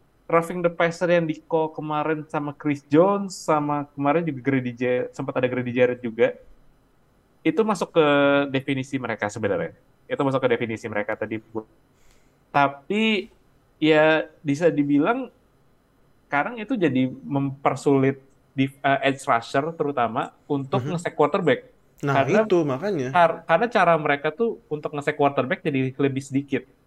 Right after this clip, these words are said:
Speaker 2: Iya.
Speaker 1: Karena mere-, ada peraturan itu. Jadi, ya, dari,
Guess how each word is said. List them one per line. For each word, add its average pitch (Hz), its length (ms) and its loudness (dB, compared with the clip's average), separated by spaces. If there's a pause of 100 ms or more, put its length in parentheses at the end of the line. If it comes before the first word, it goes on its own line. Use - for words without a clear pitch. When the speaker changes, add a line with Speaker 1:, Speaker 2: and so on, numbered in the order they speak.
(200)
Speaker 2:
Iya. 202 300 4
Speaker 1:
Karena 139 140 -4
mere-, 131 160 -8
ada 127 160 -4
peraturan 120 400 -4
itu. 120 240 -8 (640)
Jadi, 143 400 0 (300)
ya, 151 460 4 (680)
dari, 143 400 2